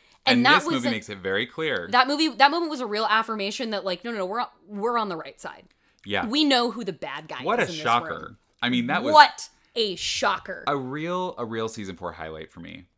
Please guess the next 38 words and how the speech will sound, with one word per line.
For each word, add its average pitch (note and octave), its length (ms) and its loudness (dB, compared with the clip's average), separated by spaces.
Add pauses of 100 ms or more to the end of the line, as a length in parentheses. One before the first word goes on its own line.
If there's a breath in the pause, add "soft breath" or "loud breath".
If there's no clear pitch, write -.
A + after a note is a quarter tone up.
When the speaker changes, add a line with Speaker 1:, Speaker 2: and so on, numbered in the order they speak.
(140)
Speaker 2:
Piranha G2+ 220 -4
three F#2+ 180 -8
double F2+ 220 -6
D E2+ 140 -12
that D#2 180 -14
moment. E2 240 -14
Speaker 1:
Piranha B4+ 200 2
three D#5 180 -8
double G#4 180 2
D E4 320 0 (160)
generally, C4 880 -2
I, B3+ 120 0 (140)
perhaps E4+ 540 0
the, B3+ 440 -6 (320)
perhaps F4 440 2
in, C#4+ 300 -2
in D#4+ 120 2
its - 140 -4
entirety, A#3+ 720 -2
Speaker 2:
Yeah. C3 340 -2
Speaker 1:
um, G#3 360 2
the G#3 100 -2
best, G#3+ 300 2
the A3 80 -2
most A3 240 -6
pleasant G3 260 -2
surprise E3 400 -6
to G3+ 100 -10
me E3 300 -8
Speaker 2:
Yeah, F#3+ 260 0
Speaker 1:
of A3 100 0
Speaker 2:
you D3 60 0
know E3 60 -2
what? F#3 120 0
Speaker 1:
season G3 220 -4
four, E3 500 -4 (460)
where B3 280 2
I, C4+ 240 6